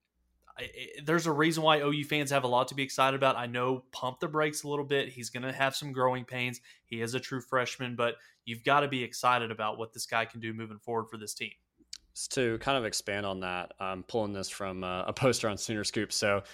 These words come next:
Speaker 2: I have not checked the information here. But, uh, just looking at explosive plays, not counting the Western Carolina game, Rattlers had three hundred three snaps, four plays of thirty yards, three that have gone over forty yards.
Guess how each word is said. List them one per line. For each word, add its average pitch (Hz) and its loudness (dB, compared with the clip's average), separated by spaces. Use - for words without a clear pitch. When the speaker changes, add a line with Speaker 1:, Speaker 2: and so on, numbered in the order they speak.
Speaker 2:
I 107 8
have 104 4
not 110 6
checked - 2
the 104 -2
information 104 -2
here. 120 -2
But, 104 4
uh, 95 2
just - -6
looking 127 0
at 110 6
explosive 104 -2
plays, 98 -2
not 104 0
counting 104 -4
the 95 -6
Western 95 -2
Carolina 92 -2
game, 113 0
Rattlers 101 -2
had 92 -2
three 110 -6
hundred 107 -4
three 101 -6
snaps, 92 -2
four 123 -2
plays 107 0
of 95 -8
thirty 95 -4
yards, 92 -2
three 104 -4
that 98 0
have 92 -4
gone 92 -2
over 95 -6
forty 107 -4
yards. 117 2